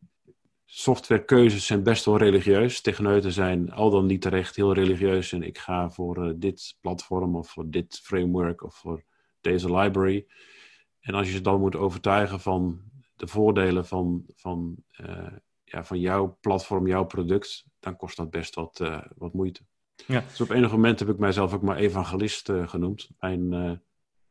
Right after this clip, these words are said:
Speaker 1: mijn vader was, eh, zendeling, maar dan voor, eh, een echte kerk, zeg maar.
Speaker 2: <laughs>
Speaker 1: En, eh,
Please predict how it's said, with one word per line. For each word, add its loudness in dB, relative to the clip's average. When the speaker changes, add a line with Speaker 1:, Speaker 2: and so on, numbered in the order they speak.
Speaker 1:
mijn -4
vader 2
was, -2
eh, -2
zendeling, 0
maar -4
dan -4
voor, -6
eh, -8
een -4
echte -8
kerk, -2
zeg -10
maar. -4
Speaker 2:
<laughs> -14
Speaker 1:
En, -4
eh, -20